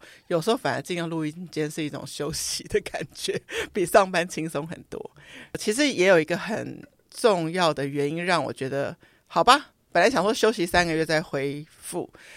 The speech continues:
但是因为我遇到了今天这位来宾，我就觉得我真的很想访问他，所以休息一个月就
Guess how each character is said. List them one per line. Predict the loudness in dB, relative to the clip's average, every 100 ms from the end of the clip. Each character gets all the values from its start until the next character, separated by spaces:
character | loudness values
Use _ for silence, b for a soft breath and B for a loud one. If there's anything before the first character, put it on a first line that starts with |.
| B
但 | -2 0
是 | 2
因 | 2
为 |
我 | 2 0
遇 | 0 2
到 | 4 4
了 | 2
今 | -4 -6
天 | -4 -4
这 | -4
位 | -4
来 | -4 -4
宾， | -6
我 | -4
就 | -6
觉 | -6 -6
得 | -8 -10 -12
我 | -8
真 | 0 0
的 | 0
很 | -2
想 | -6
访 | -8 -10
问 | -10
他， | -12 -18 _ b b b b
所 | -2 0
以 | 0 -6 _ _ _ _ _ _ _
休 | 2 2
息 | 2 0
一 |
个 | 2
月 | 4 4
就 | 2 0 -2